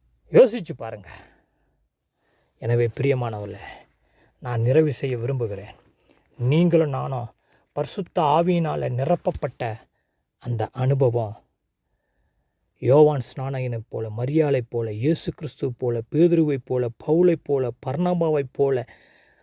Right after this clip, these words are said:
உங்களையும் என்னை நடத்தி செல்கிறதா? சிந்தித்து பார்ப்போம், அர்ப்பணிப்போம், ஒப்பு கொடுப்போம்.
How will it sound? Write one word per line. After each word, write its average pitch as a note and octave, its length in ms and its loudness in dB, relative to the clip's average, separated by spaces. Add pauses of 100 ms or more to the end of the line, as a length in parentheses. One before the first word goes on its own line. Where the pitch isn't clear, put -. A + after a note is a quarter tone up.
(140)
உங்களையும் B2+ 500 -2
என்னை A2+ 260 -4
நடத்தி A2+ 360 -12 (140)
செல்கிறதா? - 520 -20 (180)
சிந்தித்து - 640 -10
பார்ப்போம், - 400 -20 (300)
அர்ப்பணிப்போம், B2+ 680 -6 (460)
ஒப்பு - 260 -8
கொடுப்போம். A#2+ 520 -2